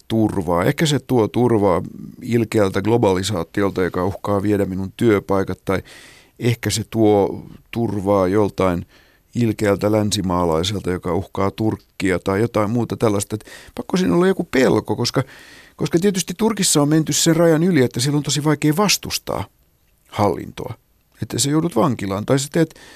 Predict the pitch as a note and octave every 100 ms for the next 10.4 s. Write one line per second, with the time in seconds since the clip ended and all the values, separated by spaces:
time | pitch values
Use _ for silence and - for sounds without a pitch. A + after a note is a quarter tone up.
0 | - - - F#3+ D#3 C3 - _ C3+ C3
1 | - B2+ - D3 E3+ E3 G#2+ F#2+ - D2+
2 | - C2 - D2+ F#2 G#2+ _ - A#2+ C#3
3 | B2+ C#3 D3 - C3+ C3 C#3 C3+ C#3 C3+
4 | D3+ C3 G2 D#2 G#2 - - _ _ _
5 | _ - B2+ - C#3 B2+ B2 A2+ B2 -
6 | A2+ - - _ - C3+ A2+ A2+ _ -
7 | C#3 A2 G2 F#2 - G2+ F#2+ - - -
8 | - - - - G#2 F#2+ - F#2+ G2+ G2
9 | - F2 - F2+ - - - G2+ G#2 -
10 | F#2 G2+ -